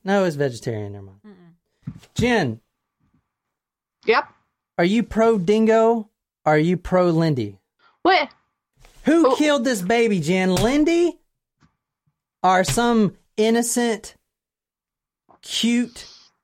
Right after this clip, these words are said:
Speaker 1: furry
Speaker 2: I think a dingo
Speaker 1: dingo?
Speaker 2: did it.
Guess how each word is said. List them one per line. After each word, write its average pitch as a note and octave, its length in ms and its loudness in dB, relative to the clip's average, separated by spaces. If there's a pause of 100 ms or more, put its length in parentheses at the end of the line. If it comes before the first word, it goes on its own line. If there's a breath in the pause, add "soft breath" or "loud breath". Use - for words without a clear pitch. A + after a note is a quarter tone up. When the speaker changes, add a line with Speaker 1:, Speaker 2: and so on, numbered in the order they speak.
(720)
Speaker 1:
furry A3+ 580 0
Speaker 2:
I D4+ 180 2
think D#4+ 280 -4
a C4 80 -2
dingo F#3 380 0
Speaker 1:
dingo? A#2+ 160 -2
Speaker 2:
did D3 160 -10
it. C#3+ 220 -14